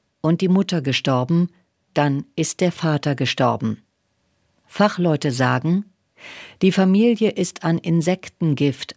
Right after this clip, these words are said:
aus dem Hotel gestorben. Insektengift gegen Bettwanzen im Hotel.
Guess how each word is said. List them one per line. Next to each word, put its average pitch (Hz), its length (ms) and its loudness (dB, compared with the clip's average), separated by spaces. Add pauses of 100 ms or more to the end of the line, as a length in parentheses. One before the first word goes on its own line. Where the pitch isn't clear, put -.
aus 131 280 -2
dem 143 200 0
Hotel 139 460 0
gestorben. 131 800 -2 (840)
Insektengift 185 1200 0
gegen 196 360 2
Bettwanzen 143 1000 -2
im 131 280 -2
Hotel. 156 460 0